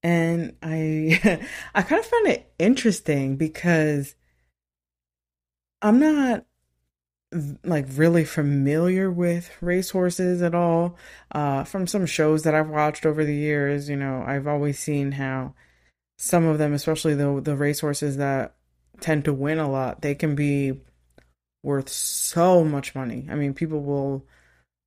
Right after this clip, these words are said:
basically kill for them, um, and, you know, try and do everything in their power to protect them and keep them healthy, uh, during their, you know, prime years. But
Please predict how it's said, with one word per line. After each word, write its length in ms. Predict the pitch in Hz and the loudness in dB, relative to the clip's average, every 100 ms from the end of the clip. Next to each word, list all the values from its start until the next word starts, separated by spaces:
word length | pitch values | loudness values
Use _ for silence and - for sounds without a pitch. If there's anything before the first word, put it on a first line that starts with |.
| _ - | _ 0
basically 480 | 156 156 160 147 127 | 2 2 -2 -4 -6
kill 320 | - 175 160 | 2 4 4
for 160 | 156 | 2
them, 360 | 131 131 127 135 _ _ - | -4 -4 -8 -10 _ _ -10
um, 460 | 139 135 127 107 139 _ _ _ - - - _ _ - | -6 -6 -6 -8 -12 _ _ _ -20 -20 -20 _ _ -6
and, 360 | 143 139 139 | 0 0 0
you 80 | 160 | 0
know, 120 | 147 | 0
try 200 | 139 151 | 0 0
and 100 | 143 | 0
do 100 | 147 | 2
everything 380 | 139 147 156 147 | 0 0 -2 -2
in 80 | 139 | -2
their 80 | 131 | -6
power 500 | - 143 143 135 135 | -4 -2 0 -2 -4
to 120 | - | -8
protect 420 | 139 139 151 147 | -14 -6 -4 -4
them 140 | 143 135 | -4 -4
and 160 | 131 | -6
keep 240 | - 147 - | -6 -6 -4
them 280 | 139 135 | -2 -2
healthy, 760 | 131 143 139 - 135 135 131 135 - _ _ _ _ _ _ _ - | 0 2 0 0 -2 -2 -4 -8 -16 _ _ _ _ _ _ _ -8
uh, 240 | - 135 131 | -2 0 0
during 420 | 131 156 143 139 | 0 2 2 0
their, 420 | 135 135 131 127 151 | 0 2 0 -4 -4
you 100 | 151 | -4
know, 120 | 131 | -4
prime 440 | - 165 147 135 | -2 0 2 2
years. 460 | 147 165 127 - - _ _ _ _ _ | 0 0 -2 -8 -16 _ _ _ _ _
But 440 | 156 151 139 110 | 0 2 0 -2